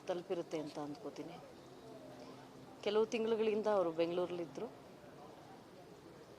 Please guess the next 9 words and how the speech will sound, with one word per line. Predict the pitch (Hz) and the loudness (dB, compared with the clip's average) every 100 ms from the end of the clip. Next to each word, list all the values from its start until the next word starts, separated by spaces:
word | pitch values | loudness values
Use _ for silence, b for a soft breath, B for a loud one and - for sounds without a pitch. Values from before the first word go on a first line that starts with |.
| - - - - - - - - - - - 202 | -18 -18 -18 -18 -16 -16 -16 -16 -18 -16 -8 -4
ಈ | 196 | 0
ನಿನ್ನೆ | 196 196 208 196 185 | 2 4 6 6 6
ಕಾರ್ಡಿಯಾಕ್, | 196 196 202 196 - - | 6 8 6 2 0 -6
ಇವತ್ತು | 185 190 - 185 | 2 2 2 6
ಕಾರ್ಡಿಯಾಕ್ | 185 185 208 202 | 8 10 8 4
ಅರೆಸ್ಟಿಂದ | 185 175 - 170 170 180 170 160 - - - | 4 4 0 -2 -6 -4 -4 -6 -10 -14 0
ನಿಧನರಾಗಿದ್ದಾರೆ. | 170 156 156 143 147 147 - 147 - - - - B B B B - 170 | 2 2 2 0 -2 -2 -4 -6 -6 -12 -14 -16 B B B B -4 6
ಭೈರಪ್ಪನವ್ರ | 202 226 226 220 208 | 8 8 6 4 4
ಬಗ್ಗೆ | 185 190 196 220 202 | 4 2 6 6 6